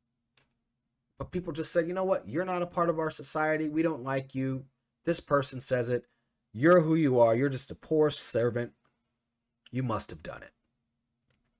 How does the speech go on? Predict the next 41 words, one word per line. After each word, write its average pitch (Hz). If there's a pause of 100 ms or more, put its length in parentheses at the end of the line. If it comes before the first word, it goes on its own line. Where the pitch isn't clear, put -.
(1200)
So -
then 190
he 220
goes 185
into 175
jail 107 (280)
and 135
prison. 113
And, 113
and 127
what 196
he's 165
done 196
here 131
and 120
why 165
his, 165 (280)
his 139
brothers 143 (480)
really 170
hated 175
him 143
is 139
because 147
the 135
Lord 196
would 151
give 165
Joseph 151 (400)
visions 156
through 151
their 139
dreams. 120
And 104
he 151
was 156
able 151
to -
interpret -
those 92
dreams. -